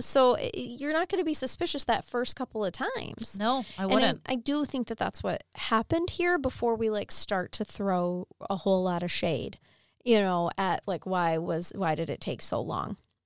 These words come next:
Speaker 1: So that, that was the impression that I got.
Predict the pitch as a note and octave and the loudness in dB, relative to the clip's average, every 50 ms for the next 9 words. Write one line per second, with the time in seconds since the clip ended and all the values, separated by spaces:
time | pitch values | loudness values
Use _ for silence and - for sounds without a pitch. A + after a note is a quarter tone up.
0 | _ _ _ _ - - - G3+ F3+ E3+ F3+ G3+ G#3+ A3 - - A#3+ A#3+ B3 B3+ | _ _ _ _ -4 -2 0 2 2 2 2 2 2 2 0 2 6 8 8 8
1 | B3 B3+ - B3 A3+ G#3 G3+ A3 E3+ F3 - D#3+ E3 D#3 D3+ - - - - - | 8 4 2 2 2 2 2 2 2 0 0 -4 -6 -6 -6 -6 -8 -8 -8 -8
2 | - - - - | -8 -8 -8 -10